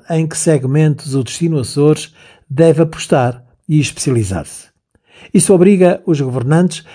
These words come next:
a determinar a necessidade de um investimento e a dimensão dos apoios financeiros, e os investidores a respeitarem as regras sem recorrerem a subterfúgios. Ao cidadão açoriano, amante da sua terra,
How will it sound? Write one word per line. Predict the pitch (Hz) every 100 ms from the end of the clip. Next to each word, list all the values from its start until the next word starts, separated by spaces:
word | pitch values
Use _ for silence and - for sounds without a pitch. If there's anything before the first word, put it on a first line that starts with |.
| -
a | -
determinar | 170 185 160 165 156 151
a | 143
necessidade | 139 - - 135 156 147
de | 139
um |
investimento | 127 110 131 123 127 131 120 135 - _ _
e | 147
a | 139
dimensão | 131 208 151 123 - 175 151
dos | 117 110
apoios | 123 151 131
financeiros, | - 135 131 - 135 107 104 - _ _ - -
e | 127
os | 117
investidores | 147 156 233 180 165 170 - _ _ _
a | 185
respeitarem | - 185 147 123 120
as | 139
regras | 135 127 135 147 - _ _ _
sem | _ - 147 143
recorrerem | 131 165 147 120 113 113 120 -
a | - 117
subterfúgios. | - 110 123 113 143 107 92 78 - - _ _ _ _ _ _ _ _ _
Ao | 165
cidadão | 151 165 139 135 156
açoriano, | 139 - 117 135 147 131 113 - -
amante | 127 127 156 151
da | 143
sua | - 113
terra, | 143 151 143 143